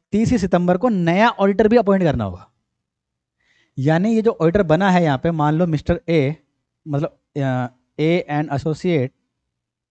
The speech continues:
ये इस तारीख तक इसका ऑडिटर रहेगा, पहला ऑडिटर। इस तारीख को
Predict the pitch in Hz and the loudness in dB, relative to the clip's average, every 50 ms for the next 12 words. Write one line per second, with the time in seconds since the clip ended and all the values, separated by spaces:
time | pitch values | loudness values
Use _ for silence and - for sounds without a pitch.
0 | _ _ _ _ _ _ _ _ _ _ _ _ _ _ _ _ _ _ _ _ | _ _ _ _ _ _ _ _ _ _ _ _ _ _ _ _ _ _ _ _
1 | _ _ _ _ _ _ _ _ _ _ _ _ _ - 165 147 143 185 233 240 | _ _ _ _ _ _ _ _ _ _ _ _ _ -8 -6 -2 0 2 4 4
2 | 202 190 214 240 - _ _ _ _ _ _ _ - 254 240 - _ - 196 190 | 4 2 0 -4 -8 _ _ _ _ _ _ _ -2 -2 -2 0 _ 2 4 4
3 | 196 208 196 - 240 - 185 185 - - 180 165 156 - 139 131 147 175 160 123 | 4 2 0 -2 -4 -4 -4 -4 -2 0 0 0 2 2 0 2 2 2 2 0
4 | 98 101 - _ _ 151 156 170 160 151 139 123 110 113 98 87 - _ _ _ | -4 -6 -12 _ _ 2 4 4 6 4 2 2 -2 -4 -8 -8 -10 _ _ _
5 | _ _ _ _ _ _ _ _ _ _ _ _ _ _ _ _ _ _ _ _ | _ _ _ _ _ _ _ _ _ _ _ _ _ _ _ _ _ _ _ _
6 | _ _ _ _ - 262 - - _ 180 160 156 160 170 - _ _ - 202 180 | _ _ _ _ -2 -2 -2 -2 _ 0 0 2 0 -4 -6 _ _ 0 2 4